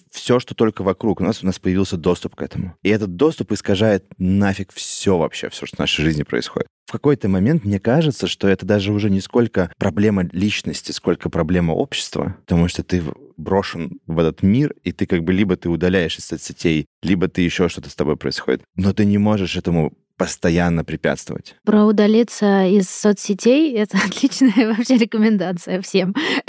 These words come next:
Speaker 2: <laughs> И это про круг общения, мне кажется, в том числе, да, это то, что я тоже сегодня хотела обсудить, насколько с родительством круг общения поменялся. Начнём с того, что хочется отказываться от общения с людьми, которые лезут не в своё дело, с какими-то советами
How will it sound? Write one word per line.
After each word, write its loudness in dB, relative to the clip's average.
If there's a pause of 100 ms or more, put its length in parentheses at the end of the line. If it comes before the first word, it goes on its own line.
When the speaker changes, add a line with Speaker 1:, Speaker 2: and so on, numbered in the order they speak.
Speaker 2:
<laughs> -4
И 4
это -2
про 2
круг 2
общения, 2
мне 2
кажется, -2
в -20
том 4
числе, 0
да, 4
это 2
то, 0
что -2
я 2
тоже 2
сегодня 4
хотела 0
обсудить, 0 (120)
насколько 2
с 2
родительством 2
круг 0
общения 2
поменялся. 2
Начнём 4 (140)
с -8
того, 2
что 2
хочется 0
отказываться 0
от 0
общения 4
с -6
людьми, 2
которые 2
лезут 4
не 6
в -2
своё 4
дело, 4
с -2
какими-то 2
советами 4